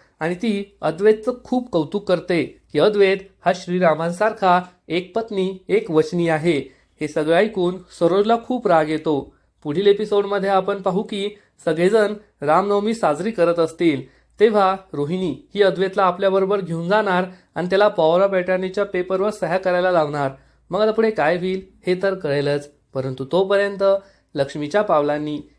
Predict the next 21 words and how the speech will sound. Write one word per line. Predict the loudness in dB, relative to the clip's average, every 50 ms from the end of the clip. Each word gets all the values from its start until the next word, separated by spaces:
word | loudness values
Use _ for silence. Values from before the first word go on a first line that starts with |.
| _ -8 -2
या | 0 0 2
मालिकेचे | 2 0 -2 -4 -6 -6 -6 -6 -4 -6 -4 -4 -4
असेच | -6 -6 -6 -6 -8 -6
नवीन | -6 -6 -4 -4 -4
नवीन | -2 -2 -2 -2
अपडेट्स | -2 -2 -2 -2 -2 -4 -4 -6 -6
सर्वात | -4 -2 -2 0 0 0
आधी | -2 0 0
जाणून | -2 0 0 -2 -4
घेण्यासाठी | -4 -6 -6 -2 -2 -2 -2 0 -2 -2 -4 -4 -10 _ _ _ _ -10
व्हिडिओला | -4 0 2 2 2 2 2
लाईक | 0 0 -2 -2 -2
करा, | 0 2 2 2 0 -2 -10 _ _ _
शेअर | -6 0 2 2 2 2
करा | 0 0 0 0 0 0 -2 -8 _ _ -6 -4
आणि | -4 -2 -2 -4
चॅनलला | -4 -4 -4 -4 -4 -2 -2 -2
सबस्क्राईब | -4 -4 -8 -8 -10 -4 0 0 0 0 0 -4
करायला | -6 -4 -4 -2 -2 -4
विसरू | -4 -4 -6 -6 -4 -4
नका. | -4 -4 -2 -4 -4